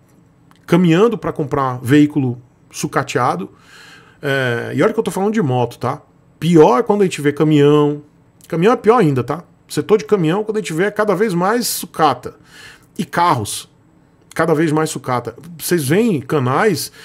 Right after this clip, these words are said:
e eu não tô fazendo a crítica de canais, tá? Mas cada vez mais canais de projeto. O que que é projeto? E não é, eu assisto esses canais e adoro.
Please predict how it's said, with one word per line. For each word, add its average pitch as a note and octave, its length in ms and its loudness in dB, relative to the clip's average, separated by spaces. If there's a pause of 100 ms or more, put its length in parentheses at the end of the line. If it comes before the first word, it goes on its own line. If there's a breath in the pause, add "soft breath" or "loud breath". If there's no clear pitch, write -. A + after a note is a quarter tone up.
(160 loud breath)
e F3+ 60 2
eu B3+ 60 4
não B3+ 60 -2
tô F#3+ 120 -2
fazendo E3 260 -2
a C#3 40 -2
crítica D#3 360 -2
de B2+ 80 -8
canais, A2 340 -4
tá? C3+ 100 -8
Mas E3 300 -6
cada G#3 320 -2
vez D#3+ 320 0
mais C#3 280 -2
canais C#3 420 -4
de C#3 80 -10
projeto. G#2+ 720 -8 (1200 soft breath)
O - 60 -20
que E3 100 -10
que F#3 80 -6
é F3 40 -8
projeto? G2 560 -4 (100)
E C#3 160 2
não D3+ 280 4
é, D#3+ 300 0
eu B2+ 140 2
assisto D#3 380 0
esses - 180 -10
canais A2 380 -4
e C#3+ 40 4
adoro. A2 520 -2